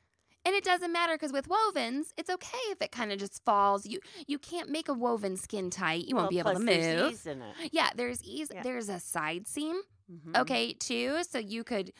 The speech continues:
Speaker 2: There's a zipper.
Speaker 1: There's all sorts of
Speaker 2: <laughs>
Speaker 1: stuff,
Speaker 2: Or
Speaker 1: you know.
Speaker 2: closure of some sort.
Speaker 1: So with, yeah, with a wo-,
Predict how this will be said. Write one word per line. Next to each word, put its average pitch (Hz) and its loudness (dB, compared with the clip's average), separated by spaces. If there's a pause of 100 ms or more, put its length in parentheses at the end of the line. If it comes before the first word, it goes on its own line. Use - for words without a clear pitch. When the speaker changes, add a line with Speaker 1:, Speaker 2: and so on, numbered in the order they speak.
Speaker 2:
There's 170 -6
a 175 -6
zipper. 175 -4
Speaker 1:
There's 240 0
all 302 6
sorts 277 0
of 247 -2
Speaker 2:
<laughs> - -
Speaker 1:
stuff, 190 2
Speaker 2:
Or 226 -2
Speaker 1:
you 254 -2
know. 208 6
Speaker 2:
closure 202 4
of 190 -6
some 190 -4
sort. 190 -2
Speaker 1:
So 339 4 (120)
with, 277 0 (100)
yeah, 226 4
with 277 -2
a 285 0
wo-, 277 4